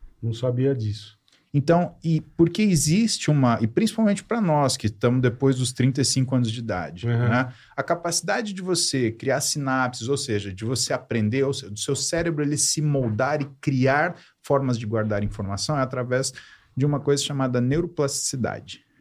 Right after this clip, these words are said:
Speaker 2: E a neuroplasticidade, ela acontece até uns trinta, trinta e cinco anos de idade de forma espontânea. Depois disso, pum. Lembra aquele ditado, "Ah, cachorro velho não aprende truque novo."
Speaker 1: Aham.
Speaker 2: Depende do que o cachorro velho tá fazendo.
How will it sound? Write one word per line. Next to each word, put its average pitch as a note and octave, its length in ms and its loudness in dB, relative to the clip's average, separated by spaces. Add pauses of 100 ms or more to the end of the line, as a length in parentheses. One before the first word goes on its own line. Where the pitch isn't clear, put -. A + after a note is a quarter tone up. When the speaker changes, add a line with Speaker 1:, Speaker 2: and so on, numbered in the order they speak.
(200)
Speaker 2:
E D3+ 80 0
a D#3+ 40 2
neuroplasticidade, C#3+ 1080 0
ela A#2+ 120 -2
acontece F3 440 -8
até G3+ 180 -6
uns A3 200 0
trinta, F3+ 360 0
trinta D#3+ 300 -4
e D3 40 -2
cinco C#3+ 280 -4
anos C3+ 140 0
de B2+ 80 -6
idade B2+ 260 -2
de B2 80 -10
forma C3+ 200 -2
espontânea. A#2+ 580 -2
Depois C#3+ 320 0
disso, E3 260 -4
pum. B2+ 260 0 (460)
Lembra D3+ 220 4
aquele C3+ 240 2
ditado, B2 440 2
"Ah, B2+ 80 4
cachorro B2 380 0
velho C3 300 2
não D3 80 -2
aprende C3 320 -2
truque A#2+ 280 -6
novo." A#2+ 300 6
Speaker 1:
Aham. B2 240 0 (140)
Speaker 2:
Depende B2+ 400 0
do B2+ 60 -10
que C3 100 -6
o - 20 -2
cachorro C3 360 0
velho A#2 240 0
tá A#2 120 -8
fazendo. G2 400 -4